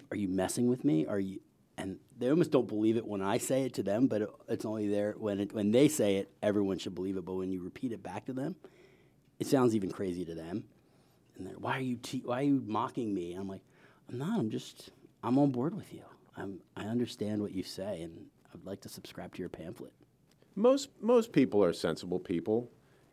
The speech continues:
Speaker 2: and they want what's best for their families, and they wanna get the most out of the taxes they pay, and they wanna have a job that's gonna make them happy but have, give them opportunity.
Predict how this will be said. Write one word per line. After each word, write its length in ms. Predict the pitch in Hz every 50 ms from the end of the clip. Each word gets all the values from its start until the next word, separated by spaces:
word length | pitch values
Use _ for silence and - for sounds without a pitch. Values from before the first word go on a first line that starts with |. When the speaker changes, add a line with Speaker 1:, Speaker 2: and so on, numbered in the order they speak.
| _ -
Speaker 2:
and 540 | - 117 98 92 90 90 90 85 85 87 - - -
they 460 | - 90 85 85 82 82 80 82 85 -
want 340 | - 101 92 92 92 90 -
what's 160 | 95 85 - -
best 260 | - 95 82 80 -
for 80 | 104
their 120 | 92 98 95
families, 640 | - - 90 85 85 90 101 107 123 131 127 - - - -
and 200 | 104 87 85 82
they 300 | 82 82 82 80 82 90 104
wanna 300 | 95 85 87 87 90 90
get 300 | 76 90 85 85 85 - - _ _ _ _ - -
the 80 | 95 95
most 320 | 87 87 85 87 85 - -
out 100 | 90 90
of 80 | 90 85
the 80 | 87
taxes 440 | 85 - 95 82 82 82 - 87 85 98
they 100 | 98 85
pay, 320 | 73 - 104 104 113 139
and 160 | 151 - 98
they 60 | 90
wanna 280 | 82 82 87 85 85 82
have 220 | 76 95 92 80
a 40 | 80
job 360 | 71 - 87 85 82 92 98
that's 160 | 104 101 98 -
gonna 240 | - 92 85 85 82 80 87 98
make 160 | 92 85 80
them 120 | 85 76 71
happy 380 | - 95 85 85 - 117 113 107
but 180 | 85 80 71
have, 400 | 76 80 76 73 - - 101 82
give 160 | 78 90 82
them 160 | - 87 80 80
opportunity. 680 | 82 78 - 78 71 - 92 90 101 104 120 131 139